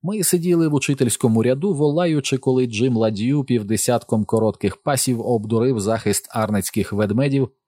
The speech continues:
а тоді з шістдесяти ярдів провів бомбовий кидок, який підхопив на ноги весь натовп.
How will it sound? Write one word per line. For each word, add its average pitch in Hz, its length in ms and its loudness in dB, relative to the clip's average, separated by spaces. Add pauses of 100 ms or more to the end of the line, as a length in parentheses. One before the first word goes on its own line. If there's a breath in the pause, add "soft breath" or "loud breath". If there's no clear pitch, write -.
(200)
а 98 140 -2
тоді 180 320 -2
з - 60 -2
шістдесяти 131 680 -2
ярдів 123 500 0
провів 104 420 0
бомбовий 107 600 2
кидок, 143 480 0
який 147 340 -2
підхопив 160 600 0
на 151 120 0
ноги 147 320 2
весь 131 300 0
натовп. 87 480 -2